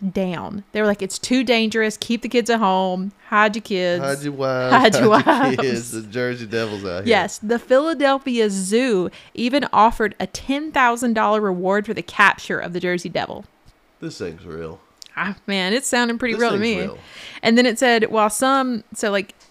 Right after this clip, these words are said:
Speaker 1: people refused to, like, even go to work, to leave their homes. They were so scared. They had mass, like, vigilante groups going out into the Pines Barrens to find him.
Speaker 2: Like search parties?
Speaker 1: Oh, yeah.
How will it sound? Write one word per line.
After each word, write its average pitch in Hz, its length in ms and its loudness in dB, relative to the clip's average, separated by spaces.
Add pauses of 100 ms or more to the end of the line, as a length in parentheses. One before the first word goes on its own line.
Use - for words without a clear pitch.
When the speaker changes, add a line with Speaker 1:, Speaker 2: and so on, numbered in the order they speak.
(400)
Speaker 1:
people 320 300 6
refused 240 400 -2
to, 214 60 2
like, - 120 0
even 214 220 -2
go 202 100 0
to 175 60 0
work, 175 400 0
to 190 100 -10
leave 175 140 -4
their 156 120 -4
homes. 190 400 -2
They 202 100 -2
were 208 80 -2
so 220 180 -2
scared. 214 500 -2 (220)
They 226 120 0
had 226 260 0 (200)
mass, 202 960 2
like, 190 280 -2
vigilante 202 800 0
groups 175 540 -6
going 190 360 -2
out 180 180 2
into 185 240 -6
the 180 80 -6
Pines 180 400 -4
Barrens 180 440 -4 (100)
to 196 80 -6
find 185 640 0
him. - 340 -14 (400)
Speaker 2:
Like 80 140 -12
search 104 280 -2
parties? 101 420 -4
Speaker 1:
Oh, 202 100 0
yeah. 160 320 -6